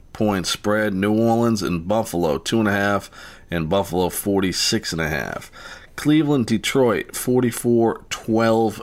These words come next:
is the line. Detroit a twelve-point favorite over the Cleveland Browns. Twelve's a lot to give in the N F L, man. They're all professionals. They all get a paycheck. It's a lot.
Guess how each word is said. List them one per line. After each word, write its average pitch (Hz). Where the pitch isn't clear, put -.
is 104
the 98
line. 92
Detroit 98
a -
twelve-point 92
favorite 87
over 95
the 85
Cleveland 80
Browns. 90
Twelve's 120
a 64
lot 67
to -
give 60
in 64
the 64
N 65
F 65
L, 64
man. 64
They're 92
all 104
professionals. -
They 123
all 127
get 98
a -
paycheck. -
It's -
a -
lot. -